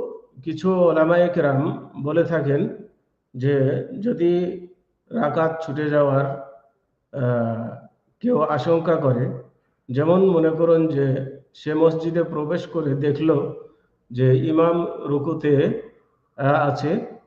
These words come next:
তো তখন মানে অশোভনীয়ভাবে না গিয়ে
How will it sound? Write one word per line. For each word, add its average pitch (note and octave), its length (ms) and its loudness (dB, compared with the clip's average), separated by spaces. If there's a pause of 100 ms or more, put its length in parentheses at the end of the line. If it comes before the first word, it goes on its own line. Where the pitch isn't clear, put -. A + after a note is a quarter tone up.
(340)
তো D#3 80 -8
তখন G3 680 2 (460)
মানে B2+ 300 0
অশোভনীয়ভাবে F3 1200 2
না C#3+ 340 2
গিয়ে C#3+ 600 0